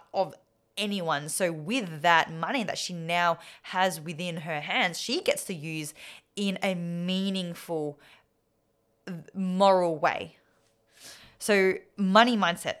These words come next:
is really important. Now, answering the question, does money buy happiness? What does the research actually say? Well, to create a bit of an overview,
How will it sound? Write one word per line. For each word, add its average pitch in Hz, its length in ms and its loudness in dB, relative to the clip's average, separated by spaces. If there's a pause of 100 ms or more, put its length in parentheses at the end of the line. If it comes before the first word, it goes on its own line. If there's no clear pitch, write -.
is 175 160 -6
really 170 260 -2
important. - 420 -8 (2250)
Now, 202 240 4 (120)
answering 403 380 4
the 294 60 2
question, 202 640 2 (100)
does 214 260 4
money 214 440 -2 (240)
buy 175 540 4
happiness? - 600 -8 (100)
What 262 220 6
does 370 140 -4
the 349 80 0
research 165 460 -4
actually - 280 -6
say? - 320 -6 (1120)
Well, 247 380 6 (140)
to - 120 -4
create 269 480 2
a 214 60 4
bit 208 180 4
of 190 100 2
an 185 200 -4
overview, 190 640 -2